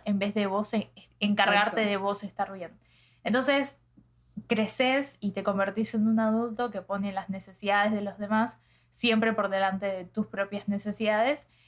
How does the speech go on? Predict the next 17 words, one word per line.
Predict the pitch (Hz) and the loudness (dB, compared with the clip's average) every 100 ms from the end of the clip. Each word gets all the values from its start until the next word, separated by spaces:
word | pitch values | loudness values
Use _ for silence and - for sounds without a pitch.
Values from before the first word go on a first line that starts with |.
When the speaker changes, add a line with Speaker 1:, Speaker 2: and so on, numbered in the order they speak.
| _ _ _ | _ _ _
Speaker 1:
y | 254 269 262 - - _ | 0 2 0 -2 -10 _
no | 214 247 247 | 2 4 2
suena | - 262 254 | 2 2 2
tan | 240 233 | 2 2
grave, | 254 262 262 | 2 4 2
pero | 208 190 190 | 0 -2 -2
realmente | 190 190 196 202 202 | 2 2 2 -2 -2
es | 208 | -4
un | 196 | -4
problema | 196 202 202 202 | -2 -2 -2 -4
muy | 202 | -6
grave | 208 202 220 240 | -4 0 2 0
porque | 226 185 - | -2 -6 -6
Speaker 2:
Es | 180 233 | 0 4
Speaker 1:
lleva, | 220 208 208 | 6 6 6
Speaker 2:
muy | 226 | 6
grave. | 214 220 202 180 165 | 6 6 6 4 -2